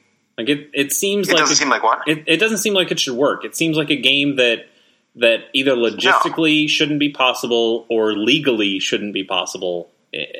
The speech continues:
Speaker 1: and it's, it's incredible that it's lasting this way. I mean, it's a trivia game,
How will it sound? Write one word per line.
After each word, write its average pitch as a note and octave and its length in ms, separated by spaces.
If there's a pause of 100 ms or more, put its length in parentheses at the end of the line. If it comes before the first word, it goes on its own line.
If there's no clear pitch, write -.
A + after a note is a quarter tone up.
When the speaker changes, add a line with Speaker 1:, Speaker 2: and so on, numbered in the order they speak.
(100)
Speaker 1:
and G2+ 400
it's, - 480
it's A#2 160
incredible B2+ 580
that G#2+ 380
it's G#2+ 240
lasting F#2+ 480
this F2+ 200
way. - 220
I G#2 40
mean, C3 120
it's D3 140
a D#3 60
trivia D#3+ 320
game, G#2 400